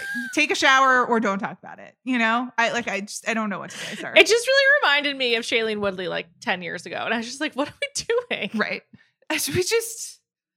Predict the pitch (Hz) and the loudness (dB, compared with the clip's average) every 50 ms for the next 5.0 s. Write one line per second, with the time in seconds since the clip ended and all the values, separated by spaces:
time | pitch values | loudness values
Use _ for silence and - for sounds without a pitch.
0 | _ _ _ - 784 784 - - 370 - - - - - 294 320 311 - - - | _ _ _ -12 -12 -12 -12 -12 -12 -12 -12 -14 -14 -10 -8 -6 -6 -6 -6 -8
1 | - - - - - - - - 277 302 269 339 403 381 - - - - - 330 | -10 -10 -10 -12 -12 -14 -14 -14 -12 -4 0 2 2 2 2 0 -2 0 2 4
2 | 285 233 190 - - - - 311 302 302 285 269 269 262 - - - - 262 269 | 4 2 0 -4 -4 0 2 2 2 2 2 0 0 -2 -2 -6 -12 -8 -4 -2
3 | 262 254 254 247 233 - 202 214 190 170 185 185 - - 180 87 202 202 - - | 0 0 0 0 -2 -2 0 0 0 0 0 -4 -6 -6 -6 -6 -6 -8 -8 -4
4 | - 285 294 285 - 277 254 233 214 - 208 123 - 247 240 - 302 285 - - | -2 -2 -2 0 0 -2 -2 -2 -2 -6 -8 -8 -6 -4 0 2 2 2 0 -4